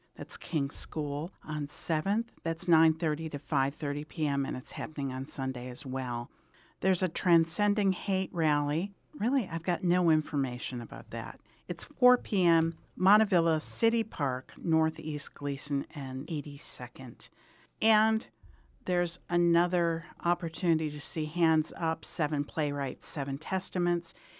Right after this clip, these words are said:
It's seven thirty on Saturday night. There is also going to be a performance at four P M on Sunday. That's at Wieden and Kennedy. Finally, let's end it all off on Sunday, November twelfth. Resist. David Barsamian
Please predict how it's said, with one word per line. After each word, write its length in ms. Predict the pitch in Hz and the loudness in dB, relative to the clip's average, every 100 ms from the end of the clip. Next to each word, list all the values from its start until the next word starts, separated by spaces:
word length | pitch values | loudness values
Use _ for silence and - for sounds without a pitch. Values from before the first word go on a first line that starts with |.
| - - | -20 -4
It's 220 | 175 165 | -2 -2
seven 380 | - 196 180 185 | -2 0 0 0
thirty 380 | 190 180 180 175 | 0 0 0 -4
on 160 | 160 165 | 0 0
Saturday 420 | - 165 160 165 | 0 -2 2 2
night. 320 | 160 156 160 - | 4 2 0 -4
There 180 | 156 143 | -4 -4
is 140 | 143 - | -4 -6
also 600 | 143 143 147 160 151 156 - - | -2 -2 -2 -4 -4 -6 -10 -8
going 160 | 160 156 | 0 0
to 60 | |
be 140 | 156 147 | 0 -4
a 40 | |
performance 640 | - 151 - 160 156 143 - | -4 -8 0 2 2 0 -6
at 220 | - 156 - | -6 -6 -6
four 320 | - 160 160 | -6 -2 -2
P 280 | - 170 151 | -2 0 0
M 200 | 143 - | 0 -2
on 160 | 156 147 | -2 -2
Sunday. 600 | - - 135 135 131 135 - - - | -2 -4 -2 -2 -4 -10 -14 -16 -2
That's 260 | 170 165 | -2 0
at 80 | 170 | -4
Wieden 400 | 147 135 135 123 | -2 -2 -2 -4
and 120 | 123 | -6
Kennedy. 580 | - 135 120 117 117 117 _ _ _ _ _ | -10 -10 -8 -8 -8 -10 _ _ _ _ _
Finally, 500 | 214 202 214 185 156 | 4 6 6 6 4
let's 300 | 151 156 180 | 4 2 4
end 140 | 170 | 6
it 120 | 170 | 6
all 200 | 160 156 | 6 6
off 320 | 156 156 151 | 6 4 4
on 140 | 160 156 | 2 2
Sunday, 580 | - 190 185 185 175 - | 2 2 4 4 2 2
November 600 | 165 170 165 165 160 156 | 4 4 4 4 4 0
twelfth. 720 | - - 156 147 147 - - _ _ _ _ - | -4 -2 0 0 -4 -10 -20 _ _ _ _ 2
Resist. 640 | 175 160 196 208 - - - - _ _ _ - | 4 4 2 2 0 -8 -14 -20 _ _ _ 0
David 340 | 170 180 170 | 2 4 6
Barsamian 880 | 175 170 - 160 196 160 131 123 | 4 4 4 4 6 6 4 0